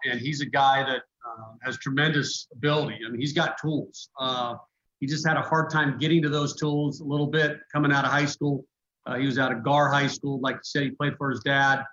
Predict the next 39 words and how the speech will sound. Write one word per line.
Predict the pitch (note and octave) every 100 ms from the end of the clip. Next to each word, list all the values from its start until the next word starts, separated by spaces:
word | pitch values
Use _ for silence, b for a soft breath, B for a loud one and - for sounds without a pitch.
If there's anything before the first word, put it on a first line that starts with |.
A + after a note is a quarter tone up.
| _ _ _
His | C3 A2
mom | C#3 C#3+ C#3+
is | C3+ A#2 B2
a | A#2+ A2+ - _
Hall | C#3+ C#3+ C#3
of |
Fame | D3 C#3
softball | A#2 C#3+ C3+ C#3+ C3+ -
coach | C3+ B2
here | C#3 C3
at | C3
U | C#3
C | -
L | C3 C3
A. | C3+ C3+ C3+
And, | A#2+ A2+ - _ _ _
you | E3+
know, | F3 F3
he's | E3
just | F#3 F3+
a, | E3 C#3+ A2 - _ _ _ _ -
he's | D3 C3+
a | C#3+
tools | F3 F#3+ F3
guy. | E3 E3 C3+ B2+
I |
mean, | C3 C#3
he |
can | D#3 C3+ C3+
really | E3+ F3
defend. | D3+ - D#3 D#3 C#3+
He | C#3+
can | B2+
play | - D#3+
shortstop. | D#3 E3 D#3 - D3 C#3+
He | - C3
can | -
play | D#3 D3+
third. | D3+ D3+ D3 D3